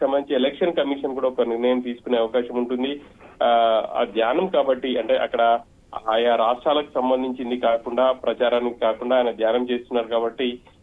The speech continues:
ఆ, దానికి, ఆ, ఇటు ఎలక్షన్ కమిషన్ కూడా అనుమతి ఇచ్చే అవకాశాలు అయితే కనిపిస్తున్నాయి. ప్రధాని ఈ కన్యాకుమారి రాక నేపథ్యంలో పెద్ద ఎత్తున బందోబస్తు అయితే ఏర్పాటు చేశారు. దాదాపుగా రెండు వేల మంది పోలీసులను అక్కడ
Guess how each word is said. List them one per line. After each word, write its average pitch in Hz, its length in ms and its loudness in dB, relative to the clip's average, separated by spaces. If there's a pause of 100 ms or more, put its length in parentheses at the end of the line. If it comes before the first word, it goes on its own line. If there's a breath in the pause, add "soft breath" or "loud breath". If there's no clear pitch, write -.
(160)
ఆ, 110 140 2
దానికి, 113 460 -2
ఆ, - 560 -8
ఇటు 107 280 -8
ఎలక్షన్ 120 500 -4
కమిషన్ 143 460 -2
కూడా 147 320 0 (640)
అనుమతి 127 320 0
ఇచ్చే 123 220 -2
అవకాశాలు 120 480 2
అయితే 120 180 -2
కనిపిస్తున్నాయి. 123 580 -4
ప్రధాని 147 480 2 (380)
ఈ 123 120 0
కన్యాకుమారి 139 760 0
రాక 127 240 0
నేపథ్యంలో 127 520 -2
పెద్ద 131 320 -6
ఎత్తున 147 480 0 (340)
బందోబస్తు 135 480 -2
అయితే 127 240 -2
ఏర్పాటు 127 400 -2
చేశారు. 131 500 0 (340)
దాదాపుగా 127 520 2
రెండు 120 240 -2
వేల 131 160 2
మంది 127 260 2
పోలీసులను 147 600 -2
అక్కడ 123 420 0